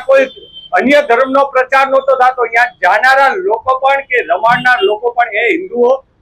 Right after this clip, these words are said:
અને મુસ્લિમો સાથે વર્ષોથી ગરબીઓ કરી છે. હું કહું છું અમારા રામનાથપરામાં રાજપૂત ગરબી અમારી જે છે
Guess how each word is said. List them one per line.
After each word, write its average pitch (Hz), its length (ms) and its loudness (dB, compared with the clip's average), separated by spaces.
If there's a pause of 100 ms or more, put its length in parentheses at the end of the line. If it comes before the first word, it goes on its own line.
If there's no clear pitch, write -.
અને 254 160 0
મુસ્લિમો 240 540 -2
સાથે 208 380 -2
વર્ષોથી 262 600 -2
ગરબીઓ 247 380 -2
કરી 226 320 -4
છે. 202 180 -2 (300)
હું 262 200 2
કહું 269 220 2
છું 262 220 0
અમારા 277 340 4
રામનાથપરામાં 254 760 0
રાજપૂત 233 420 -2
ગરબી 220 540 -4
અમારી 233 380 0
જે 226 200 -2
છે 233 340 -2